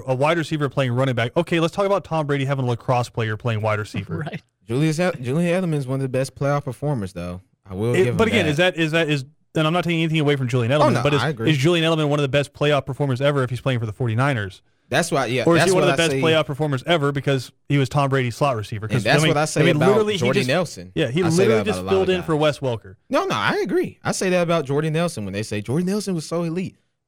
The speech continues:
Speaker 3: What did he do after Rodgers? Absolutely nothing. But, I mean, I think that twenty sixteen, that had, it had a little bit to do with Brady, but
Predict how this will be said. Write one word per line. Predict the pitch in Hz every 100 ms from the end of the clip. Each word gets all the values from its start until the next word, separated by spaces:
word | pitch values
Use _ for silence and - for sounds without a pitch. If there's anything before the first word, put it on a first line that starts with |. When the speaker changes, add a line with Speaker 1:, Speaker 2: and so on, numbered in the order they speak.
| _
Speaker 3:
What | 80
did | 101
he | 120
do | 143
after | 147 147 156
Rodgers? | 170 110 76 _ _ _
Absolutely | _ 92 113 131 156
nothing. | 156 - 78 _ _ _ _ -
But, | 151 185 - _ _ _ -
I | 147
mean, | 135 117 - -
I | 185
think | 202 160 104
that | 110 123 120
twenty | 120 113
sixteen, | 104 110 - 113 104 85
that | 123 117
had, | 101 82 - _ _ _ -
it | 240
had | 214 170
a |
little | 160 165
bit | 160 143
to |
do | 147 147
with | 110 98
Brady, | 120 117
but | 101 92 -